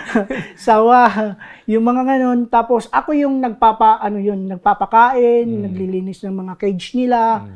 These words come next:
Speaker 1: Tapos nung lumaki ako, alaga ako ng mga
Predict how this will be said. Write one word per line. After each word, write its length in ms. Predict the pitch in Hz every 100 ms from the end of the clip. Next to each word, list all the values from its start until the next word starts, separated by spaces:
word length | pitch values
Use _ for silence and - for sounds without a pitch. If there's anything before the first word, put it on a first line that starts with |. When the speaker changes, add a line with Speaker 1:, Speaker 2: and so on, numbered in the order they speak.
| 92 _ _
Speaker 1:
Tapos 580 | 254 240 262 247 220 -
nung 280 | 233 247 247
lumaki 320 | 247 247 262
ako, 440 | 277 269 233 233
alaga 420 | 233 214 208 214 202
ako 80 | 214
ng 180 | 202 196 185 - _ -
mga 160 | 208